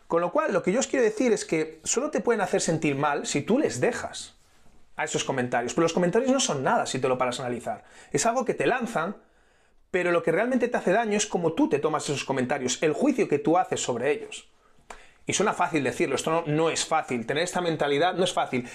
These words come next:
pero el hecho de que te lo digan y te des cuenta de que sí que tienes cierto control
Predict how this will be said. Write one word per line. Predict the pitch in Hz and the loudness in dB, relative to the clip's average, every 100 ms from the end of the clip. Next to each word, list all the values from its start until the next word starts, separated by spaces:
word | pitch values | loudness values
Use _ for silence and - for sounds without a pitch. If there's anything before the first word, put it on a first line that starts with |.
| - | -8
pero | - 202 | -2 0
el | |
hecho | 269 311 | 2 2
de | 294 | 2
que | 247 | 2
te | 226 | 2
lo | 220 | 0
digan | 269 160 | 0 -2
y | 151 | 0
te | 160 | 2
des | 226 | 0
cuenta | - 277 190 | 2 0 2
de | 156 151 | 0 0
que | 147 | 0
sí | 277 | -2
que | 262 | -2
tienes | 262 240 233 | 2 2 2
cierto | 226 - | 0 0
control | 190 170 160 226 196 123 | 0 -2 -2 0 0 -2